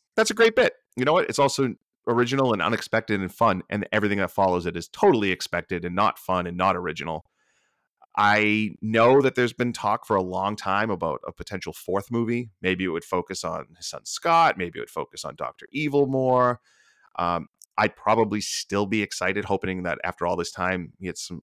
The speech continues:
fresh new ways to, to make it funny. But until we get an,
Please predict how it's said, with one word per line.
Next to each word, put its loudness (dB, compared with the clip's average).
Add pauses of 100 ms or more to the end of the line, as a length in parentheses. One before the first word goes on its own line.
fresh -6
new -2
ways -2
to, -6 (160)
to -10
make -10
it -14
funny. -2
But -4 (680)
until 0
we 2
get 4
an, -2